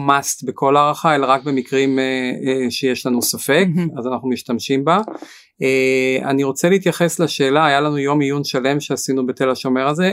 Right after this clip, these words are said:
Speaker 1: למי לפנות כשיש לך חשד להפרעת קשב? אה, לרופא התפתחותי,
Speaker 2: מהמם.
Speaker 1: לנורולוג, אה, לפסיכיאטר ילדים, אה, לרופא ילדים.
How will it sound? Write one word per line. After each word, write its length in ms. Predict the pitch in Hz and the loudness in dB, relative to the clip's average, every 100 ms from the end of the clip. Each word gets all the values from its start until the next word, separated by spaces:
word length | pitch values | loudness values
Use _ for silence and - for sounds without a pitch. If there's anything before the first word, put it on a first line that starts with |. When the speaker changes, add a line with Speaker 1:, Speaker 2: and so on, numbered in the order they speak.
| 196 | 0
Speaker 1:
למי 340 | 147 151 233 | 2 4 6
לפנות 560 | 247 220 - 202 185 - - - | 4 2 2 4 4 0 -12 -8
כשיש 340 | - 156 170 | 0 0 0
לך 60 | - | -4
חשד 400 | 143 - - 143 139 | -4 -4 0 0 2
להפרעת 440 | 135 - 139 135 | -2 0 0 0
קשב? 400 | - 135 - 120 110 - - - - _ - | 0 -2 -2 -6 -8 -12 -20 -20 -20 _ 0
אה, 180 | 131 131 | 2 4
לרופא 380 | 131 127 120 165 | 4 2 2 2
התפתחותי, 840 | 151 - - - 131 - 208 294 294 | 2 0 -8 -6 -6 2 4 4 0
Speaker 2:
מהמם. 260 | 180 196 214 _ | 0 0 -4 _
Speaker 1:
לנורולוג, 800 | 135 135 131 123 127 135 220 254 233 _ _ _ - | 0 2 4 4 4 6 4 4 -2 _ _ _ -6
אה, 240 | 139 135 135 | 0 2 2
לפסיכיאטר 800 | 127 120 - 127 139 131 127 139 | 0 -2 -4 -2 2 2 2 0
ילדים, 560 | 131 123 120 180 247 247 - _ _ _ - _ - | 0 2 2 4 4 2 -2 _ _ _ -16 _ -6
אה, 280 | 127 123 123 | -2 0 2
לרופא 380 | 127 120 - 165 | 2 0 2 4
ילדים. 500 | 175 190 185 214 | 4 2 4 4